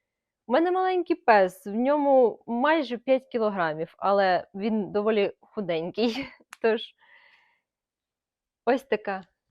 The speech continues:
штучка. Я не пам'ятаю, як вона називається, ви побачите назву на екрані, на скріншоті. Тож, я дуже хочу перед, саме перед Новим роком прогулятися десь за пару днів,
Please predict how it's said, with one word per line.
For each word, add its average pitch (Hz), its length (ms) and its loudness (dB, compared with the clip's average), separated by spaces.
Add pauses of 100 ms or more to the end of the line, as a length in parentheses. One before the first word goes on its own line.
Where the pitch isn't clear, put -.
(640)
штучка. - 720 -6
Я 262 160 2
не 294 120 -2
пам'ятаю, 262 560 0
як 196 280 -4
вона 202 260 -4
називається, 294 540 -4
ви 220 100 0
побачите 196 920 -4 (580)
назву 185 440 0
на 185 140 -2
екрані, 339 540 -2 (460)
на 220 120 -8
скріншоті. 294 760 -6 (560)
Тож, 233 300 -2 (100)
я 233 200 2
дуже 233 280 -4
хочу 269 500 -2
перед, 226 400 -4 (120)
саме 220 420 -4
перед - 260 -8
Новим 202 240 -6
роком 254 400 -4 (300)
прогулятися 214 640 -4
десь 185 200 -8
за 185 100 -4
пару 185 260 -4
днів, 254 400 -6